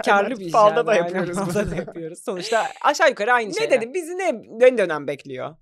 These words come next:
Speaker 2: Çok güzel bir dönem bekliyor.
Speaker 1: Vallahi de.
Speaker 2: Evet.
Speaker 1: Bu bölüm trend miyiz?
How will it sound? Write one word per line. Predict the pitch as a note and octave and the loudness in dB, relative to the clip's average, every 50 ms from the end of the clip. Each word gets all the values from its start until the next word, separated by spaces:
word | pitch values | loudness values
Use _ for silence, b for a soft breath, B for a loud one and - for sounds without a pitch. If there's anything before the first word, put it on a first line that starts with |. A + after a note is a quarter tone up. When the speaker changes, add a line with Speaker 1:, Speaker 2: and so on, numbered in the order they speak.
| _ | _
Speaker 2:
Çok | - - F#3 - - | -10 -10 -10 -10 -10
güzel | - D#3+ D3+ D3+ C#3+ | -8 -8 -8 -8 -8
bir | C#3 | -10
dönem | D3 C#3+ C#3 C#3 | -12 -10 -10 -12
bekliyor. | C#3+ C#3 C3+ G#3 A#3+ | -10 2 6 6 6
Speaker 1:
Vallahi | C4 B3+ B3+ A3+ A3+ G#3 G3+ | 6 6 4 4 4 4 4
de. | F#3+ F#3 G3 - | 4 2 2 2
Speaker 2:
Evet. | F3 F3+ E3+ G#3+ D4+ - - - - _ _ | 0 0 0 0 -2 -4 -8 -18 -20 _ _
Speaker 1:
Bu | G3+ G#3+ B3+ A#3 | -4 -2 -2 0
bölüm | C#4+ C#4+ C#4 C4 | 0 -2 -2 -4
trend | - D4+ C4+ C4+ C4+ C4 - | -2 0 2 2 2 0 -4
miyiz? | A3 G3 G3+ A3+ - - _ | -8 -8 -8 -10 -12 -18 _